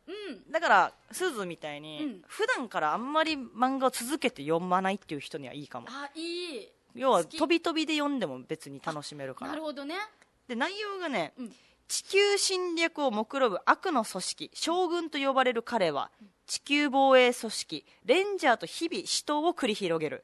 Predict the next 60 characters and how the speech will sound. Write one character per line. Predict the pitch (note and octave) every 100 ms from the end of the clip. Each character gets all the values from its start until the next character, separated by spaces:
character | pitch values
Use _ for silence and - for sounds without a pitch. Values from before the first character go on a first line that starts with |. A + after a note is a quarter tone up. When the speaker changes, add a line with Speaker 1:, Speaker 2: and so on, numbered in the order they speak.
| _
Speaker 1:
う | A#2+
ん。 | G3+ - _
Speaker 2:
け | G4
れ | A4
ど、 | G#3 C#3+ -
今 | - A#4
日 | A#3+
は | D3+
休 | - F#3+
日。 | F#3 F3 D#3
Speaker 1:
う | D#3 _ G#3+
ん。 | _ _ _
Speaker 2:
オ | A3
フ | A#3 F#4+
モ | G4 G4
ー |
ド | D4
で | F3+
パ | - D#4+
ン | C#4+
ダ | F#3+
を |
見 | E3+
に | E3+ D3
動 | F#3+ A#3+
物 | A#3 G3
園 | E3
へ。 | C#3+ -
Speaker 1:
<laughs> | F#4+ A#4 - - -
Speaker 2:
ア | B3+
イ | C#4
ス | A3
を | G3
買 | F#3+ F#3
い |
に | E3 D#3
コ | G#3+
ン | A3
ビ | G#3
ニ | F#3+
に。 | F3+ - - - G4+ G#4
乾 | - G#3+ G#3+
い | G#3+
た | G#3
心 | F#3 G3+
が | F3
癒 | E3 F#3
せ | A3 B3+
る | G#3+ E3+
ヒ | - C#4 D#4
ー |
リ | E4
ン |
グ | D4+
コ | - B3
メ | A3
デ | D3+
ィ。 | D3
Speaker 1:
<laughs> | - - - A4+ - G4+ - - F4 E4 G3 _ _ _ - - - -
あ、 | B3 C#4